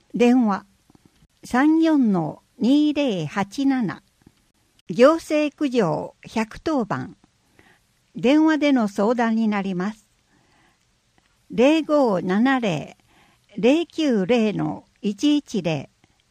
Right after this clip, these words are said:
国の行政全般についての不満、要望などの相談。問い合わせ、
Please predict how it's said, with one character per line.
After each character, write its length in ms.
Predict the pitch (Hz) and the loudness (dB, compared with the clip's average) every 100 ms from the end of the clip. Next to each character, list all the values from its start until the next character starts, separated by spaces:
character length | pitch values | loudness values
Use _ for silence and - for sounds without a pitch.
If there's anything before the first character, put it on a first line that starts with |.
| _ _ _ _ _ _ _ _ _ | _ _ _ _ _ _ _ _ _
国 300 | - 247 294 | -2 4 6
の 140 | 302 277 | 6 6
行 220 | 254 277 | 4 4
政 360 | 302 277 269 | 2 2 2
全 220 | 226 262 294 | 4 2 2
般 220 | 302 285 | 0 2
に 200 | 277 269 | 2 2
つ 140 | 285 | 0
い 100 | 254 | -2
て 140 | 208 175 | -2 -2
の 280 | 160 156 - _ _ _ | -2 -6 -10 _ _ _
不 160 | _ 233 | _ 2
満、 340 | 226 220 202 196 _ _ _ - | 4 2 -2 -6 _ _ _ 2
要 260 | 214 302 | 4 4
望 220 | 294 294 285 | 4 2 2
な 160 | 285 | 2
ど 120 | 247 | 2
の 240 | 202 175 156 | 0 -2 -4
相 280 | - 190 208 | -2 -2 -2
談。 300 | 165 165 - _ _ _ _ _ _ _ - | -4 -8 -14 _ _ _ _ _ _ _ -2
問 200 | 214 262 | 0 2
い 80 | |
合 60 | 233 | 2
わ 160 | 220 214 | 0 -2
せ、 320 | - 180 | -4 -6